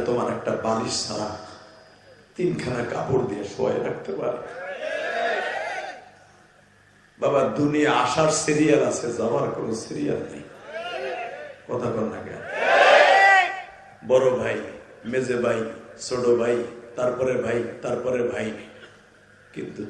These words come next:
চলে যাওয়ার সময় ছোট ভাই, বড় ভাই, কে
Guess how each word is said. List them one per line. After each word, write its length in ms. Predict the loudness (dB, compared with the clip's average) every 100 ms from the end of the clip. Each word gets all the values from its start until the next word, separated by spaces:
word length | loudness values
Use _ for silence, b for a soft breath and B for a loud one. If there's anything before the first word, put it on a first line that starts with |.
| -4
চলে 280 | 2 4 4 2
যাওয়ার 240 | 2 2 0 -4
সময় 340 | -4 -4 -6 -10 -18 -20 -20 -10
ছোট 200 | -2 0 0 -2
ভাই, 160 | -2 -2 -4 -8 -16 -10 -4
বড় 160 | 0 2 0
ভাই, 160 | -2 -8 -12 -18 -20 -20 -20 -20 -20 -20 -20 -20 -20 -20 -20 -20 -16 -16 -14 -10 -8 -10 -10 -12 -12 -16 -20 -20 -20 -20 -20 -20 -20
কে 100 | -10